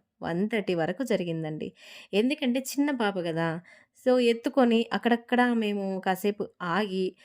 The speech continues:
పాపకి ఫీడింగ్ ఇస్తూ, అలాగే కాస్త దూరం వెళ్ళిన తర్వాత ఇడ్లీ తినిపించామండి. మేము ఇంటి దగ్గర నుంచే ఫ్లాస్క్‌లో హాట్ వాటర్‌ని బాగా కాచుకొని తీసుకొని వెళ్ళాము.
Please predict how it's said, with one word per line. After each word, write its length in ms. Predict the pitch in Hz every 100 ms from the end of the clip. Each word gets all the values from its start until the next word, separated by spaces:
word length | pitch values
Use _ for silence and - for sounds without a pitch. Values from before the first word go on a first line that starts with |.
| _ -
పాపకి 480 | 202 202 208 233 277 277
ఫీడింగ్ 480 | - 214 190 214 208
ఇస్తూ, 340 | 196 - 262 339 359 -
అలాగే 440 | 190 185 185 240 349 - - - -
కాస్త 360 | 247 254 254
దూరం 340 | 254 214 214 220
వెళ్ళిన 300 | 202 190 202
తర్వాత 440 | 196 180 180 180 247 302 294 -
ఇడ్లీ 280 | 208 180 214
తినిపించామండి. 840 | 196 180 180 180 180 175 170 208 320 - - -
మేము 220 | 226 240 233
ఇంటి 260 | 220 214
దగ్గర 280 | 240 240 240
నుంచే 320 | 226 214 220 233
ఫ్లాస్క్‌లో 600 | 240 214 180 190 - 208 214
హాట్ 320 | 190 185 196
వాటర్‌ని 420 | 196 185 180 185
బాగా 300 | 180 170 180
కాచుకొని 580 | 180 185 180 - 185 220 311 285 214
తీసుకొని 400 | 190 - 185 175
వెళ్ళాము. 380 | 165 165 170